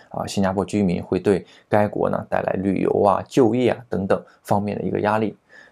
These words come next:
但是反过来呢就不一样了。以中国为例啊，中国有着十四多亿的一个总人口，哪怕只有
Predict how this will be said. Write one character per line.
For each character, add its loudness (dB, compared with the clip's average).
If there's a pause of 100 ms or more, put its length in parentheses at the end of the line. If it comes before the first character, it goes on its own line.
(100)
但 2
是 2
反 0
过 6
来 4
呢 -4
就 0
不 -2
一 -4
样 0
了。 -12 (480)
以 4
中 4
国 6
为 2
例 2
啊， -2
中 0
国 2
有 -2
着 2
十 -2
四 4
多 4
亿 0
的 -2
一 -2
个 0
总 -2
人 -2
口， -2 (460)
哪 4
怕 2
只 0
有 4